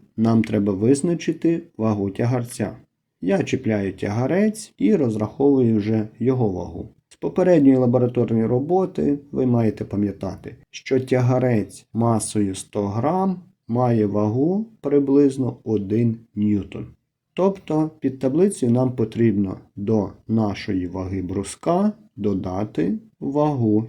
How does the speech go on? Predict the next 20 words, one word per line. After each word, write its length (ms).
тягарця 600
один 360
ньютон. 420
І 120
для 160
першого 460
досліду 800
силу 420
нормальної 600
реакції 540
опори 640
Н 160
один 420
я 500
визначу 840
та 100
покажу, 640
як 200
це 140
робити. 460